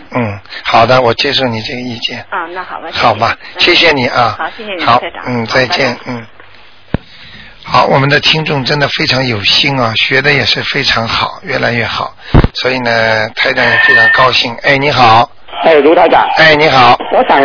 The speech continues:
Speaker 3: 问哈，那个超度了以后哈，三天，那个三天以后哈，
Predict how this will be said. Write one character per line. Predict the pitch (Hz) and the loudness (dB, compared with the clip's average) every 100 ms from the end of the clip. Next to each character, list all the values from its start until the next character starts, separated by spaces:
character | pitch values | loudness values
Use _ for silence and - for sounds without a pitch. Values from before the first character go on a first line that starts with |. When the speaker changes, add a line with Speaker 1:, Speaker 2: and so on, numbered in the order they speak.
| 139 - | 2 2
Speaker 3:
问 | 208 196 190 | 4 6 4
哈， | 180 165 | 4 4
那 | - | 2
个 | 202 185 | 0 -2
超 | - 202 196 190 | 0 4 4 4
度 | 180 175 | 2 4
了 | |
以 | 135 151 135 | 2 -2 -2
后 | 117 165 143 | 0 2 2
哈， | 151 143 - - - - - - | 2 0 -2 -10 -12 -16 -20 -4
三 | 196 180 185 - | 0 0 0 0
天， | - 175 170 165 - | 2 4 2 0 0
那 | 185 | 0
个 | 170 165 151 143 139 - | 4 4 4 4 2 2
三 | 170 165 | 0 2
天 | 170 156 101 | 2 2 -2
以 | |
后 | 98 139 127 | 0 2 2
哈， | 135 104 | 0 -2